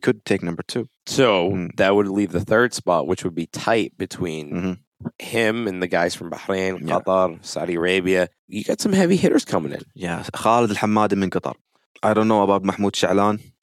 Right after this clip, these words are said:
Speaker 1: if he's coming or not. من الإمارات. Uh, Majid Al Sharaf من Bahrain. Salman Badr من Bahrain. From Saudi Arabia. I'm not that good with the athletes from Saudi Arabia. In Oman, there's a lot of good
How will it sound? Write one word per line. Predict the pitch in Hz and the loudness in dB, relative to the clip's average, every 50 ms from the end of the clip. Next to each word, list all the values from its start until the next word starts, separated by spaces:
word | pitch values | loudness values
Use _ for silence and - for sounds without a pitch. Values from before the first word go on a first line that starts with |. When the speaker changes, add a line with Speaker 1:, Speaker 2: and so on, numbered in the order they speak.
| _ _ | _ _
Speaker 1:
if | 90 85 | -8 -6
he's | - 90 - | -6 -6 -4
coming | - 98 90 90 87 | -2 -2 0 0 0
or | 82 85 | 0 0
not. | 85 90 95 101 - _ _ _ _ _ _ _ _ _ _ _ | 0 0 0 0 -2 _ _ _ _ _ _ _ _ _ _ _
من | 90 92 90 87 85 82 | -6 -4 -2 -2 -2 -2
الإمارات. | 82 82 85 82 85 98 110 123 127 - - - - _ _ _ _ _ | -2 -2 0 2 2 2 2 2 0 -4 -8 -10 -12 _ _ _ _ _
Uh, | - 95 98 95 | 2 2 2 4
Majid | 98 101 104 110 110 107 98 - | 4 4 4 4 4 2 0 -2
Al | - - | -4 -2
Sharaf | - 107 98 98 95 - | 0 0 0 0 0 -2
من | 101 101 95 | -4 -2 -2
Bahrain. | 92 - - 95 110 120 131 131 127 - - | -4 -2 -2 0 0 0 0 -2 -4 -6 -10
Salman | - - 92 90 90 95 101 110 110 101 | -8 -4 -4 0 2 2 2 2 2 2
Badr | 101 123 127 135 139 135 - _ _ _ _ - - | 2 2 4 4 2 2 0 _ _ _ _ -20 -12
من | - 101 101 | -10 -8 -4
Bahrain. | 95 98 - 107 113 123 127 131 127 - _ _ _ _ _ _ | -4 -4 -2 0 0 0 0 -2 -4 -8 _ _ _ _ _ _
From | - - 104 101 | -4 -4 -2 -2
Saudi | - - - 117 107 107 104 101 | 0 2 4 4 4 4 4 4
Arabia. | 95 92 95 101 110 113 104 113 123 127 131 131 - - - _ - | 2 4 4 4 4 4 4 4 2 2 2 0 -6 -14 -20 _ -8
I'm | - 95 98 98 | -6 -4 -2 0
not | 101 117 123 - _ - | 0 0 0 -2 _ -2
that | 92 92 87 90 85 | 0 0 0 -2 0
good | - 104 110 113 - | 0 0 0 0 -2
with | 101 92 82 | -4 -4 0
the | - 95 85 | 0 2 2
athletes | 71 87 92 - - 104 104 - | 4 2 2 0 0 -2 -2 -2
from | - - 92 | -2 -4 -4
Saudi | 87 - - 90 87 87 82 85 | -2 0 0 2 2 2 2 2
Arabia. | 85 85 87 92 95 101 110 120 131 - _ _ _ - | 2 2 2 2 2 2 2 2 0 -2 _ _ _ -6
In | 87 90 | -4 -2
Oman, | 85 95 98 101 107 113 120 131 143 139 131 - - - - _ _ _ _ _ _ _ | 0 0 2 2 4 4 4 2 0 -2 -6 -12 -18 -20 -20 _ _ _ _ _ _ _
there's | - 104 95 85 | -6 -4 -4 -2
a | 95 | -2
lot | 90 87 87 87 85 | -2 0 0 0 -2
of | 80 - | -2 -6
good | - 82 | -6 -8